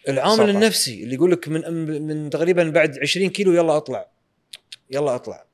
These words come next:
Speaker 1: يلا اطلع"، بدل ما حد يشجعك وهذا، الا انت قاعد ما تدري، هل انت تداري التعب والالم اللي في عضلاتك، ولا النفس اللي قاعده دائمًا تحاول انها ت-،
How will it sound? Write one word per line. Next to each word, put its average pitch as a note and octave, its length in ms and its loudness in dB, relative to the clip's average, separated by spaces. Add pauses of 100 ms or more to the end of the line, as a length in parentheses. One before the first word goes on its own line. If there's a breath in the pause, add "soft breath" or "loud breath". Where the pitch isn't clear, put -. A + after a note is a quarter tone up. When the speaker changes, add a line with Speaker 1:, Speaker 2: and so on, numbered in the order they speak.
(400)
Speaker 1:
يلا C#3+ 200 -2
اطلع"، A#2 200 -8
بدل A2+ 180 -8
ما B2+ 100 -6
حد C3 120 -6
يشجعك C#3+ 440 -2
وهذا، E3+ 160 0
الا D3+ 160 -2
انت D3 200 -6
قاعد C3+ 280 0 (100)
ما D#3 180 -2
تدري، C#3 200 0
هل C#3 80 -4
انت D#3 200 -4 (400 soft breath)
تداري D#3+ 320 6
التعب D#3+ 380 4
والالم D3+ 460 4
اللي D#3 160 0
في D3 360 -4
عضلاتك، G3 580 2 (320)
ولا D#3 360 2
النفس D#3+ 400 -2
اللي C3+ 760 -6
قاعده C#3 240 2
دائمًا D3+ 520 -2 (180)
تحاول D3 280 2
انها C#3+ 160 -6
ت-، B2+ 320 -8